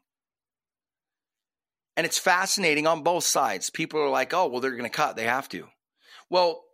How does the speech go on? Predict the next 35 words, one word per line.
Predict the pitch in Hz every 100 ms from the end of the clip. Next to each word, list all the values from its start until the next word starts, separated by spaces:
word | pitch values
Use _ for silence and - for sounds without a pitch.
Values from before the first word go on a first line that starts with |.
| _ _ _ _ _ _ _ _ _ _ -
it's | 165 -
funny | 220 262 196
that | 160 160
we've | 165 170
been | 160 156
sitting | - 165 160
there | 151 135
saying | - 156 147 139 131 - _ _
that, | 139 139 - _ _ _ _ _ _ _
you | 143
know, |
Chase | 127 185 202
and | 170
I | 165 175
have | 143
been | 143
arguing | 135 127 131 131
that | 123 120 - _ _ _ _
we | 127 185
don't | 202 185
think | - 180 -
that | 147
that | 143 143
case | - 160 147
is | 139 123
nearly | 151 165 147
easy | 139 143 131
to | 127
s-, | 120 -
now, | 170 160 110 - - - _ _ _ _ _ _ _ _ _ _ _
we | 127 202 277
believe | 196 170 202 185
inflation | 151 135 160 156 - 147
is | 120
overstated. | 139 139 110 - 143 151 165 170